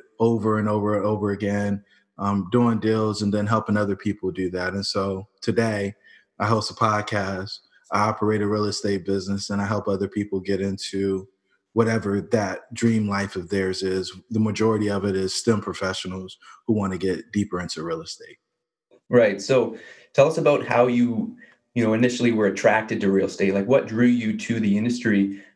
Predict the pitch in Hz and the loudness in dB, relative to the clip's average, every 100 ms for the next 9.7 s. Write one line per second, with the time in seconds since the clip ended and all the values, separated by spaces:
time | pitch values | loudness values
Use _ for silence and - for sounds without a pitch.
0 | - 110 104 101 104 120 120 110 110 120 | -2 2 4 4 4 4 4 4 2 2
1 | 131 117 120 113 104 101 98 104 95 - | 2 2 2 2 4 4 2 0 -2 2
2 | 101 98 107 101 98 98 101 117 110 107 | 2 2 2 2 4 2 2 2 0 0
3 | 107 101 98 - _ 110 110 110 110 110 | 0 0 -2 -10 _ 0 2 4 2 0
4 | 98 104 107 104 107 107 101 98 98 _ | -2 -2 0 2 2 4 4 2 -4 _
5 | - 120 113 98 98 123 135 127 120 107 | -2 2 4 2 2 2 4 4 2 -2
6 | 113 101 95 - 123 120 123 117 - - | -2 0 2 2 2 4 4 2 -2 0
7 | 101 95 - _ - 107 98 127 120 113 | 2 2 -2 _ -4 -2 2 2 2 2
8 | 104 - 113 104 - 110 110 - - 98 | 0 2 0 2 2 2 2 -4 0 2
9 | 98 127 117 107 110 98 | 2 2 2 2 0 -2